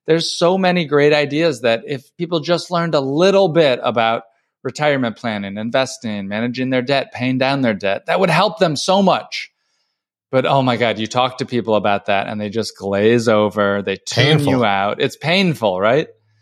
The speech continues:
Speaker 1: So how
Speaker 2: Yeah.
Speaker 1: can you capture them? How can you get that hook? That's what's interesting.
Speaker 2: And was social media your biggest tool for driving people to your services at Museum Hack? Is that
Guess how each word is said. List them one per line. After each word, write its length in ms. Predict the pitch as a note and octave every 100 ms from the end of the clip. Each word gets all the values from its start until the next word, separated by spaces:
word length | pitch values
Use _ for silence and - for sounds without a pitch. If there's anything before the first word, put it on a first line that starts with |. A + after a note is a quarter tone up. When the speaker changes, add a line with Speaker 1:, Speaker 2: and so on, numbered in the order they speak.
| _ _ -
Speaker 1:
So 140 | B2+
how 140 | C3 D#3+
Speaker 2:
Yeah. 60 |
Speaker 1:
can 120 | D3
you 100 | E3
capture 560 | A#2+ C3 C3+ C#3 - A#2
them? 180 | G2+ F#2
How 140 | A2
can 160 | A#2 B2+
you 80 | A#2+
get 180 | A2+ -
that 180 | F#2+ F2+
hook? 320 | A#2+ D#3+ - _ _ _ -
That's 260 | A#2 A#2
what's 200 | A2+ G2+
interesting. 580 | G2 F2+ - - - - - _ - -
Speaker 2:
And 220 | F#3 D#3
was 160 | E3 D#3
social 320 | G#3 G#3+ G3+
media 400 | D#3+ D3+ D3 D3
your 260 | B2+ B2 C3
biggest 560 | G#2 B2+ B2+ A#2+ -
tool 580 | - B2 B2 B2+ B2+ A#2+ -
for 600 | - A#2 A#2 A2 G#2+ G2+
driving 600 | G2+ G#2 A2 A2 A#2 G#2+
people 440 | A#2 G#2+ A2+ G#2+
to 180 | - A2+
your 400 | A2 G#2+ G#2+ A2+
services 720 | - B2+ C3+ C#3+ C3 D#3 C3+
at 240 | B2 A2+ B2
Museum 400 | G2+ A#2 A#2 A#2+
Hack? 340 | C#3 D3+ -
Is 160 | G2 -
that 260 | G#2 G#2